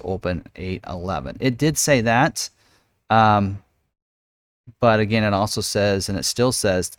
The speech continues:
right to this day, that eight two is when Maverick orders will be put in.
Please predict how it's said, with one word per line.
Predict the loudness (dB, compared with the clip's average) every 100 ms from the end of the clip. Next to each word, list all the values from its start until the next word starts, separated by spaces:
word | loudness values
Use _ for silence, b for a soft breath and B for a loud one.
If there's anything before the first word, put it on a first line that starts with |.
| -14
right | -6 -6 -6 -10
to | -4
this | -4 -2
day, | 0 2 2 -2 B B B B
that | -2 2 2 2 -2 _
eight | -2 -2 -2
two | 0 0 0
is | -2
when | -2 -2 -2
Maverick | 0 -2 -4 -8
orders | -8 -6 -8
will | -10
be | -10
put | -10 -10
in. | -12